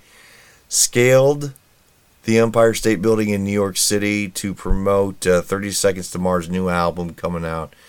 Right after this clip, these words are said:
Yeah, that's, that's an interesting way to market an album. Jared Leto there. You know, it might have been a safer, uh, thing to do to promote your music, Jared. Uh,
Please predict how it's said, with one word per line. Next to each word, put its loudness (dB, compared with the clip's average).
Yeah, 2
that's, 2
that's 4
an 0
interesting -4
way 0
to -8
market -6
an -12
album. -8
Jared 0
Leto 0
there. -6
You 0
know, 8
it 6
might 4
have 2
been -2
a -6
safer, 2
uh, 6
thing -2
to -10
do -2
to -10
promote 0
your -8
music, -12
Jared. -2
Uh, -4